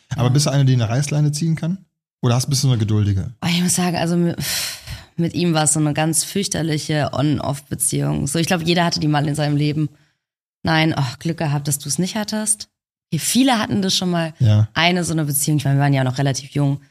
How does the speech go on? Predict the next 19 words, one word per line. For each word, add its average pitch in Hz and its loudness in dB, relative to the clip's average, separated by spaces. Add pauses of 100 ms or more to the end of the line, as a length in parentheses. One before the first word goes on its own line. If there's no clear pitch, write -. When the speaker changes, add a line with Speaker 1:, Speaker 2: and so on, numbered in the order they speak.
(440)
Speaker 2:
wo 156 -2
es - 0
dann 147 0
so 143 0
ein 151 0
On-Off, 156 2
ich 151 -2
meine, 175 0
es - -2
war 175 0
auch 160 -4
Fernbeziehung, 170 0
weil 156 0
ich 143 -2
hab - -6
dann 165 -2
in - -4
Aachen 165 -2
angefangen, 160 -2